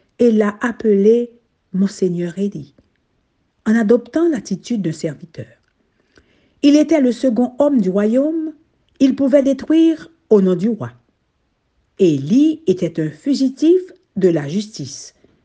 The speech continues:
recherché pour qu'on lui donne la mort, mais Abdias lui a parlé humblement, le reconnaissant comme le représentant de Dieu. Montrons le même respect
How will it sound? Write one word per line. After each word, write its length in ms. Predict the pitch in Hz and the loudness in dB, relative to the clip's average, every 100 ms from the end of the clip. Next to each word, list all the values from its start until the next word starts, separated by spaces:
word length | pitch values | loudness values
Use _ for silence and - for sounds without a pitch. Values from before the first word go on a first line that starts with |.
| _ | _
recherché 720 | - 190 190 202 - - 254 | 0 0 2 -4 -4 -4 -2
pour 360 | 254 214 185 170 | -2 0 -2 -2
qu'on 120 | 170 | -4
lui 160 | 165 160 | -4 -2
donne 320 | 147 240 226 | -2 0 0
la 140 | 175 | -4
mort, 380 | 147 180 139 117 _ _ _ | -4 -6 -6 -10 _ _ _
mais 400 | 135 143 220 320 - _ _ _ | -8 -2 -2 -2 -10 _ _ _
Abdias 540 | - 147 127 202 220 - | -10 -10 -4 -4 -4 -8
lui 140 | 165 151 | -8 -8
a 80 | 147 | -6
parlé 460 | 220 196 202 208 _ | -10 -6 -6 -6 _
humblement, 560 | 285 311 262 247 175 131 _ _ _ _ _ _ _ - | -4 -4 -2 -4 -6 -8 _ _ _ _ _ _ _ -2
le 160 | 185 | 2
reconnaissant 840 | 196 233 233 269 247 254 - 285 302 294 | 4 4 2 2 2 0 -2 -6 -4 -2
comme 240 | 214 202 - _ | 0 0 -4 _
le 160 | 185 180 | -4 -2
représentant 680 | 190 220 - 247 220 214 196 | 0 -2 0 0 0 -2 -2
de 100 | 196 | -4
Dieu. 260 | 165 - - _ _ _ _ _ _ _ _ _ _ _ | -6 -16 -20 _ _ _ _ _ _ _ _ _ _ _
Montrons 480 | 226 285 285 - 339 | 2 2 2 -2 0
le 160 | 254 202 | 2 2
même 280 | 160 175 | 0 -4
respect 540 | 180 208 208 - 135 | -4 -6 -8 -14 -16